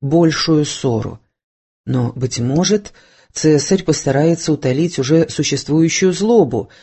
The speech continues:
в чём царское величество может быть твёрдо обнадёжен". При другом свидании принц объявил Веселовскому, что цесарь ничего не знает о Каханском.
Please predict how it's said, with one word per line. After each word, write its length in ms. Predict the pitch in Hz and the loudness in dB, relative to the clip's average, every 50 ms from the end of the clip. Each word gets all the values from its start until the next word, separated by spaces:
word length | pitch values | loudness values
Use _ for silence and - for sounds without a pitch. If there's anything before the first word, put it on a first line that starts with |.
| - - - | -20 -20 -16
в 60 | _ - | _ -2
чём 180 | - 147 143 | 0 0 0
царское 460 | 143 - 185 185 175 - - 165 156 | 0 0 -2 -2 -2 -2 -2 0 0
величество 600 | 139 143 151 190 214 202 220 208 202 - 190 202 | 0 2 0 0 0 0 0 -2 -2 0 2 2
может 340 | 196 180 175 190 190 202 185 | 4 4 4 2 2 0 0
быть 220 | 170 208 202 202 - | 0 0 -2 -2 -2
твёрдо 480 | - 139 143 139 135 131 127 147 156 | 0 2 2 2 2 2 0 0 0
обнадёжен". 880 | - 147 139 139 143 147 143 127 123 120 113 110 - 113 101 98 - _ _ _ _ _ _ _ _ _ _ _ _ | 0 -2 -2 -2 -2 -2 -2 -2 -2 -2 -2 -2 -4 -6 -8 -10 -12 _ _ _ _ _ _ _ _ _ _ _ _
При 340 | 170 160 180 180 180 175 - | 0 2 4 4 4 2 2
другом 480 | 143 160 170 185 165 160 190 185 175 | 0 0 0 2 2 2 2 2 2
свидании 800 | 160 - - 160 156 170 143 190 196 220 240 220 175 139 120 113 | 0 -2 -2 -2 -2 0 2 2 2 2 4 2 2 2 2 0
принц 400 | - - 147 170 170 160 - - | -2 0 0 2 2 2 0 0
объявил 420 | 156 143 151 170 170 151 160 147 139 | -2 0 2 2 2 2 2 2 2
Веселовскому, 880 | 135 147 139 - - 143 135 139 139 143 135 - - - 190 185 185 | 2 0 0 0 0 0 2 2 2 2 0 -2 -4 -2 0 0 0
что 220 | 175 - - 143 127 | 0 0 -2 -2 -4
цесарь 500 | - - - 135 127 120 - 160 160 156 | -2 -2 -2 0 0 0 0 0 0 2
ничего 460 | 151 139 123 - - 127 127 135 143 | 2 0 0 -2 -4 -2 -2 0 2
не 160 | 143 147 151 | 2 2 2
знает 420 | 139 131 147 135 131 135 131 131 - - | 0 0 2 2 2 2 0 -2 -2 -4
о 100 | 151 139 | -4 -2
Каханском. 880 | - 156 151 143 - 139 120 113 107 107 - - - - 110 - - | -2 -2 -4 -2 -2 -2 -2 -2 -2 -4 -6 -8 -6 -6 -6 -6 -8